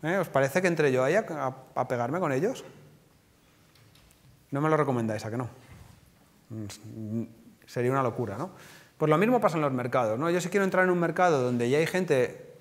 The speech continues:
vendiendo ese mismo producto y servicio a los consumidores, tengo que entrar con ventaja competitiva. Y al final solo hay tres formas de competir, tres posibles ventajas competitivas. Una de ellas, ser el único. Desarrollo un producto o servicio que nadie más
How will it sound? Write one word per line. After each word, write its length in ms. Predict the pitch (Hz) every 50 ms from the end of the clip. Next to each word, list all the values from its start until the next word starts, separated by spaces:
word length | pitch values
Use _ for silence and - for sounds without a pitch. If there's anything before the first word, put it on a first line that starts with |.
| - -
vendiendo 520 | - 139 127 123 127 127 160 180 170 143 135
ese 120 | - 160
mismo 240 | 160 160 156 165 156
producto 300 | 156 156 156 156 156 160
y 20 |
servicio 460 | 151 - 156 151 160 180 170 151 143 120
a 40 |
los 120 | 120 123 -
consumidores, 640 | 160 151 147 - 180 175 165 147 139 156 160 156 -
tengo 120 | 160 165
que 60 | 175
entrar 240 | 175 170 165 165 170
con 140 | - 170 143
ventaja 400 | 123 120 120 - 127 - 135 123
competitiva. 640 | 123 120 113 113 104 104 95 104 101 95 92 95 - - - - - - - - -
Y 60 | - 151
al 80 | 147
final 240 | 147 185 190 208 208
solo 160 | 208 214 208
hay 60 | 202
tres 260 | 196 202 196 185 170 -
formas 320 | - 180 175 170 160 151
de 60 | 151
competir, 500 | 147 143 135 127 117 107 - 113 110 117
tres 200 | - 175 185 180
posibles 420 | - - 151 - 156 143 135 127 120
ventajas 400 | 120 117 113 120 107 117 - -
competitivas. 680 | 113 104 101 98 101 90 85 90 90 90 87 - - - - - - - - - _ -
Una 200 | 196 226 240 220
de 80 | 226
ellas, 180 | 240 233 226 226
ser 180 | - 202 185
el 120 | 170 147 123
único. 400 | 123 117 113 104 - - 82 - - - - -
Desarrollo 400 | 135 135 123 - 143 165 175 185
un 80 | 180 175
producto 240 | 180 175 165 175 170
o 20 |
servicio 500 | - 170 165 185 214 202 - 233 226 233
que 140 | - 180 170
nadie 380 | 170 185 202 220 220 220 220
más 340 | 220 233 262 277 - - -